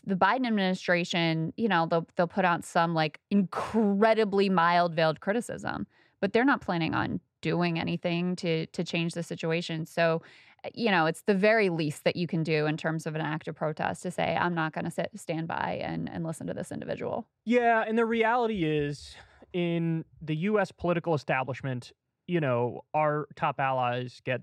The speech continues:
Speaker 2: sucked off. Israel gets sucked off relentlessly.
Speaker 1: Mm-hmm.
Speaker 2: India gets sucked off relentlessly. Uh, Saudi Arabia gets sucked off relentlessly. There's a little bit of a deviation on that in the media front, which is good. But even, like, C N N, remember when they, they had, like, a deal with Dubai where they would write these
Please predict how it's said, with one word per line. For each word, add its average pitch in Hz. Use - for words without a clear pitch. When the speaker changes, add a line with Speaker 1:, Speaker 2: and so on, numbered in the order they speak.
Speaker 2:
sucked -
off. 220
Israel 156
gets 160
sucked -
off 135
relentlessly. 131
Speaker 1:
Mm-hmm. 220
Speaker 2:
India 165
gets 147
sucked -
off 143
relentlessly. 131
Uh, 123
Saudi 151
Arabia 175
gets 127
sucked -
off 127
relentlessly. 135
There's 143
a -
little 151
bit 143
of 131
a -
deviation 127
on 123
that 117
in 143
the 127
media 151
front, 175
which 135
is 123
good. 139
But 156
even, 202
like, 180
C 185
N 170
N, 170
remember 160
when 170
they, 156
they 151
had, 185
like, 196
a -
deal 147
with 160
Dubai 131
where 120
they 127
would 131
write 135
these 131